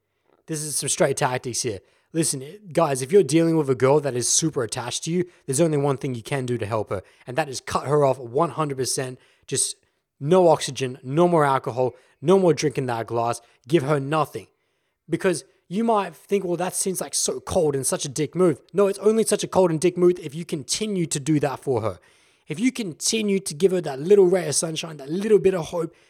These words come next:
that maybe this guy might be the guy that I want him to be for me, th-, that's, can you not see that? That's, that's what leads to two years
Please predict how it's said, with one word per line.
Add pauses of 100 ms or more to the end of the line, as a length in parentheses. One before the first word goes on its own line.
(140)
that
maybe
this
guy
might
be
the
guy
that
I
want
him
to
be
for
me, (840)
th-,
that's, (100)
can
you
not
see
that?
That's, (260)
that's
what
leads
to
two
years